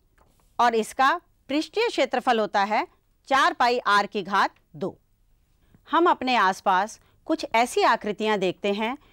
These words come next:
जो इनके सम्मिश्रण से बनती हैं, जैसे किसी भवन निर्माण में बेलनाकार खंभों के ऊपर अर्धगोलीय गुंबद बनाना हो, तो उसके लिए इन आकृतियों यानी बेलन और अर्धगोले का सम्मिलित ज्ञान होना आवश्यक है।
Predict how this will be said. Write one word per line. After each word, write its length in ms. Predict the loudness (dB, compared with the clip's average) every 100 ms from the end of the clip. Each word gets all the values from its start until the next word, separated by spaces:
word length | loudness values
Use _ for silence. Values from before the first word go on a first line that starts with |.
| _ -6
जो 140 | 0
इनके 380 | 2 2 2 0
सम्मिश्रण 540 | 0 0 0 -2 -2 0
से 140 | 0
बनती 340 | 0 0 -2
हैं, 220 | -2 -2 -4 _ _ -6
जैसे 440 | -2 -2 0 -2 -2 -10
किसी 220 | -8 -6
भवन 300 | -4 -2 0 0
निर्माण 400 | 0 0 0 0
में 320 | -6 -8 -2
बेलनाकार 560 | -2 0 -2 0 0
खंभों 340 | -2 -6 -4 -4
के 120 | -4
ऊपर 400 | -6 -6 -4 -4 -6 _ _ _ -2
अर्धगोलीय 540 | 0 0 0 0 0
गुंबद 300 | -2 -2 -2 -2
बनाना 380 | -2 0 0
हो, 300 | -2 -4 -8 -10 _ _
तो 60 | -6
उसके 420 | -4 -6 -4 -2
लिए 320 | 0 0 -2 -4
इन 140 | -4 -2
आकृतियों 720 | 0 -2 -2 -8 -4 -4 -4 -10 _ -4
यानी 460 | -2 0 -2 -4 -12 _ _ -8
बेलन 480 | -2 0 2 0 -2 _ _
और 200 | -2 -2 0 -2
अर्धगोले 480 | 0 0 -2 -2
का 260 | -2 -2 -4 _
सम्मिलित 460 | -6 -4 -2 -4 -6
ज्ञान 300 | -2 0 0
होना 360 | -2 -2 -4 -4 -2
आवश्यक 460 | -2 -2 -8 -16
है। 140 | -18